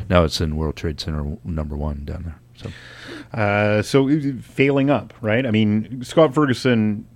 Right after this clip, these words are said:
Speaker 2: is the architect behind the concert scandal.
Speaker 1: Yep. If it wasn't for him, the concert scandal would not have happened. And what that goes back to is back, uh, even previous to the time that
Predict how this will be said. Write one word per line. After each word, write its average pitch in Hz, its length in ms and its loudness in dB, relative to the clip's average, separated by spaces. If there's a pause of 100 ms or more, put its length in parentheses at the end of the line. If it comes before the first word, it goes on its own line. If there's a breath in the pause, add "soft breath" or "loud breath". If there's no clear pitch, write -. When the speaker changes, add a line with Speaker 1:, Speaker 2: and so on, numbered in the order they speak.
(140)
Speaker 2:
is 139 380 6 (120)
the 120 140 0
architect 110 640 -2
behind 98 680 0 (340 soft breath)
the 117 60 -4
concert - 360 -6
scandal. - 420 -14
Speaker 1:
Yep. 151 200 8 (260)
If - 140 6
it 123 80 6
wasn't 131 260 8
for 120 140 8
him, 113 380 6
the 95 100 -2
concert 95 400 0 (240)
scandal 87 540 0
would 110 260 2
not 107 180 4
have 90 120 -2
happened. - 320 -8 (580 loud breath)
And 92 400 4
what 120 320 2
that 131 160 2
goes 101 220 4
back 95 300 4
to 90 260 0
is 78 160 -2
back, 90 360 0
uh, 87 180 2
even 107 320 0
previous 107 440 2
to 85 420 -2
the 85 140 -4
time 85 280 -2
that 80 200 -4